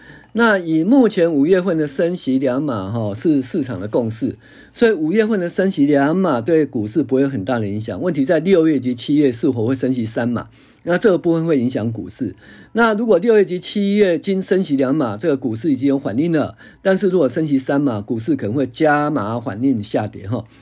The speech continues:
那如果，呃，景气的前景，例如I S M制造业指数或者一些，呃，经济的领先指标反应不错，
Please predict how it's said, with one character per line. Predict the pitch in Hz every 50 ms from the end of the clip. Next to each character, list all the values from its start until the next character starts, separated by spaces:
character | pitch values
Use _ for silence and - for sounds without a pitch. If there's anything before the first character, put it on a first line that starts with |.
| - - -
那 | 180 185 185
如 | 196 214
果， | 196 180 147 131 117 - - - - - - - - - _ _
呃， | - 135 143
景 | 143 139 160 151 151
气 | - 247 233
的 | 214 190
前 | - - 170 160 185
景， | 170 175 139 139
例 | 175 175
如 | 151 143 147
I | 151 113 151 160 160 165 160 160
S | 156 - 151
M | 147 143 143 139 139 139
制 | 131 - 165 143
造 | 135 160 147
业 | 151 147 131
指 | 120 117 117 104
数 | 104 - 143 131
或 | 165 151
者 | 127 131
一 | 117 127
些， | 123 147 135 135 139 139 143 143 139 -
呃， | 123 120
经 | 113 113 - 143 147 156
济 | 147 170 156
的 | 135 127 120
领 | 113 117 107 107
先 | 110 156 151 160
指 | 156 165
标 | 143 - 139 143
反 | 143 139 107 117
应 | 151 151
不 | - 123 135
错， | 135 - 220 180 139 - -